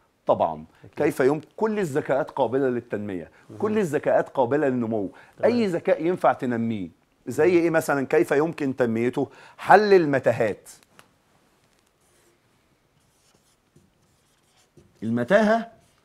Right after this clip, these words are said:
Speaker 1: هي أصلا بتعتمد على المكان، إزاي تخرج من المكان المغلق بشكل سليم.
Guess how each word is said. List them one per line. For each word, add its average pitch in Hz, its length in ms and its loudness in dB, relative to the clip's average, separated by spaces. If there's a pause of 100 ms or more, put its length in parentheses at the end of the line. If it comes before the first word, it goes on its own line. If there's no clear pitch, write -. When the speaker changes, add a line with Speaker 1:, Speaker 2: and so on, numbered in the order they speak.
(140)
Speaker 1:
هي 135 200 -2
أصلا 175 480 -2
بتعتمد 135 540 0
على 123 180 -2
المكان، 117 540 -4
إزاي 104 300 -4
تخرج 147 400 -2
من 117 140 -2
المكان 117 400 -4
المغلق 147 360 0
بشكل 120 420 -4
سليم. 95 380 -6